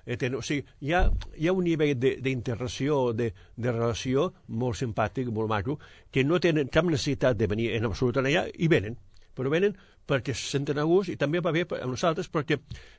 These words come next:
també, eh, ensenyen i ajuden a altres, eh, persones que ara estan cercant feina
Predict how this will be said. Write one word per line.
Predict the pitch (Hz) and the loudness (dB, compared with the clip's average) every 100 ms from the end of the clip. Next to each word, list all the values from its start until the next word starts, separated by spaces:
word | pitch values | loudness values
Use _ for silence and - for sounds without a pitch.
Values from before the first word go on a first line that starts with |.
| - | -4
també, | 151 147 165 185 - _ _ _ _ _ - 190 | -2 0 0 -2 -6 _ _ _ _ _ -20 -6
eh, | 156 127 | -2 0
ensenyen | 131 117 170 165 139 117 | 0 0 2 2 2 0
i | 120 | 0
ajuden | 107 147 143 113 | 0 0 0 0
a | 123 | 2
altres, | 151 - 127 110 | 2 0 -2 -2
eh, | - 123 - - | -4 -6 -6 -8
persones | 123 156 135 | -4 -2 -2
que | - 139 | 0 2
ara | 147 | 2
estan | - 120 | -2 -4
cercant | - 120 139 131 | -4 -4 -2 -2
feina | 170 156 175 | -2 -2 -2